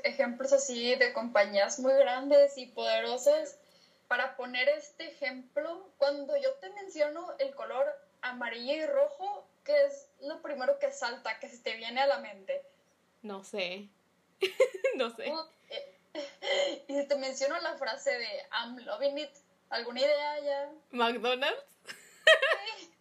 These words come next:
Speaker 2: <laughs> "I'm loving it".
Speaker 1: Sí, como, como sabemos que, bueno, lo primero que relacionamos es o a Ronald McDonald o las hamburguesas o lo que sea, pero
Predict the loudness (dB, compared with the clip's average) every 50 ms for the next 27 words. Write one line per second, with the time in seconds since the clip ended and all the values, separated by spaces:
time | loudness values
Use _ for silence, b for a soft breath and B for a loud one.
0 | _ _ 0 0 0 0 0 0 0 2 2 2 2 2 2 2 0 -2 -4 -6
1 | -8 -10 -10 -4 6 6 6 6 6 -2 -10 -10 -10 -16 -6 -4 -4 -4 -4 -8
2 | -2 0 0 0 0 0 0 0 0 0 0 0 0 0 0 0 -6 -14 _ _
3 | _ _ _ _ _ _ _ _ _ _ _ _ -14 -12 -10 -6 -6 -6 -8 -8
4 | -10 -10 -8 -8 -8 -6 -2 -2 -2 0 0 0 0 -2 -8 -12 -12 -14 -14 -16
5 | -16 -16 -16 -16 -14 -14 -14 -14 -16 -20 _ b b b b b b b -14 -10
6 | -8 -6 -2 -2 -2 -2 -2 -2 -4 -4 0 0 0 2 0 -2 0 2 0 0
7 | 0 -2 -6 -6 -6 -6 -4 -4 -4 -4 -4 -8 -10 -12 -14 -14 -14 -6 -6 -6
8 | -6 -6 -10 -14 -14 -14 -14 -8 -2 0 0 2 4 2 2 2 0 -2 0 0
9 | 0 0 -2 -4 -2 -2 -4